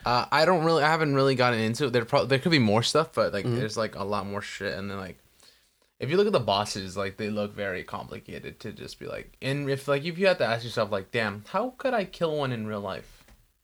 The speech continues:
Speaker 2: It's a game.
Speaker 1: You know,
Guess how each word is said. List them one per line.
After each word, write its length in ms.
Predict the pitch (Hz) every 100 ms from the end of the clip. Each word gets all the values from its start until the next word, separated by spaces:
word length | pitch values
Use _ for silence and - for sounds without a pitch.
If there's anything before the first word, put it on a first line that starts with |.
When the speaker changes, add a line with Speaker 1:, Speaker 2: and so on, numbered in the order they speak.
| _ _ _ _ _ _ _
Speaker 2:
It's 180 | - 104
a 60 | 101
game. 560 | 101 120 120 120 107 - - _ - - _ -
Speaker 1:
You 140 | 131
know, 160 | 104